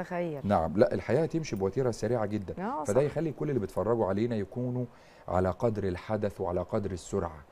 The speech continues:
Speaker 2: أنت النهاردة محتاج تحط قدامك سطر جميل بيقول: "من لم يتقدم
Speaker 1: مم.
Speaker 2: يتقادم". زي ما احنا بنقول إيه؟ هيبقى اولد، هيبقى قديم، هيبقى اولد فاشون.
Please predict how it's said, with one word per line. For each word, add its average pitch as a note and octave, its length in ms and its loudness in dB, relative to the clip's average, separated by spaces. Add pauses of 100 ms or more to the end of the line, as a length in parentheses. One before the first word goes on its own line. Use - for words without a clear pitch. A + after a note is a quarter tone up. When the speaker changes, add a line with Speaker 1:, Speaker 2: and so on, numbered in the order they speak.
(400)
Speaker 2:
أنت A#2 240 2
النهاردة G2+ 560 2
محتاج G#2 460 2 (540)
تحط G#2+ 320 0
قدامك A2 520 2 (280)
سطر A#2 380 2
جميل G2 320 2
بيقول: A#2 460 0 (340)
"من A2 320 4
لم G2+ 160 2
يتقدم G#2 760 2
Speaker 1:
مم. B2+ 580 -4 (100)
Speaker 2:
يتقادم". F#2+ 600 4 (180)
زي G2 100 -2
ما A2+ 60 0
احنا A2+ 120 0
بنقول A2 180 4
إيه؟ G#2+ 160 2 (220)
هيبقى G#2 260 6
اولد، G2+ 300 6 (200)
هيبقى G2 320 2
قديم، G2+ 320 2 (220)
هيبقى G2+ 200 6
اولد A2 200 6
فاشون. G#2 320 2